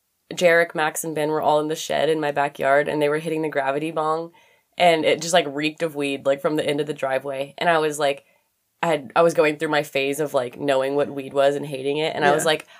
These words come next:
Speaker 1: "I can't believe you guys. I fucking hate you." Like, I was so dramatic.
Speaker 2: <laughs>
Speaker 1: And, like, my dad went out there and was like, "What the fuck is wrong with you guys? You can't do that." And, um, I remember, so I, like, hated them because they were smoking weed.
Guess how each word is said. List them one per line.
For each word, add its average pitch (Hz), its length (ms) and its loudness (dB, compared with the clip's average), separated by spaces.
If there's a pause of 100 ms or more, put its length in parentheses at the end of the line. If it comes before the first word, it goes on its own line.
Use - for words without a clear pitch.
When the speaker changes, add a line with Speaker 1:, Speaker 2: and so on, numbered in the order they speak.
Speaker 1:
"I 220 140 10
can't 190 320 -2
believe 156 300 -4
you 147 100 -6
guys. 143 380 0
I 190 120 -2
fucking 170 440 -2
hate 147 200 -2
you." 135 140 -4
Like, 143 160 2
I 156 60 4
was 170 180 2
so 151 160 0
dramatic. 330 680 10 (140)
Speaker 2:
<laughs> - 80 -12
Speaker 1:
And, 190 100 6
like, 170 240 2
my 175 140 6
dad 160 380 6
went 165 100 2
out 151 140 0
there 165 80 -2
and 165 80 -2
was 170 100 -6
like, 196 140 -6
"What 254 100 -8
the 294 80 -4
fuck 294 220 -4
is 269 140 -2
wrong 262 260 4
with 269 140 -4
you 269 100 -2
guys? 247 320 4
You 254 100 -8
can't 247 260 -2
do 233 200 -2
that." 214 320 2 (480)
And, 175 420 4
um, 165 600 4 (420)
I 175 60 4
remember, 165 340 4
so 175 120 2
I, 170 160 10
like, 160 140 4
hated 190 400 0
them 165 180 4
because 170 260 -4
they 165 80 4
were 156 60 2
smoking 156 360 -2
weed. 143 240 0